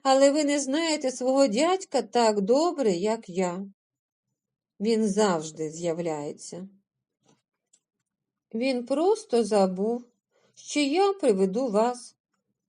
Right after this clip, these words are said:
Інакше він би був тут». «Так воно є.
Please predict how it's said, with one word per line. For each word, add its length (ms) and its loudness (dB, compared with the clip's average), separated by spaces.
Інакше 720 -4
він 340 -2
би 120 -2
був 340 -4
тут». 360 -14
«Так 220 -2
воно 260 0
є. 320 -6